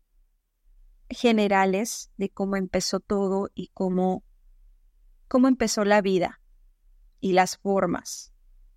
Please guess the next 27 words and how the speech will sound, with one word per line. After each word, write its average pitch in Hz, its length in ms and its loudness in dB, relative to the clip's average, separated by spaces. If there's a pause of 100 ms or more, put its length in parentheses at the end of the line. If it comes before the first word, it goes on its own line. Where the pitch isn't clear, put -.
(520)
Y 214 180 2
voy 208 160 4
a 233 40 6
hacer 226 400 0 (380)
estos 208 480 -4
tres 202 580 -4 (1300)
puntos 226 640 2
para 185 420 2
que 175 600 -4 (160)
tú 214 120 -4
decidas 226 880 0 (320)
cuál 202 280 0
te 202 100 2
hace 196 240 2
más 180 180 -2
sentido. - 380 -10 (1500)
El 226 160 2
punto 269 300 2
número 277 320 6
uno 214 320 2
es 220 160 -4
que 220 120 -2
todo 214 520 0
es - 200 -6
producto 196 560 -4
del 175 180 -2
azar, 233 500 -2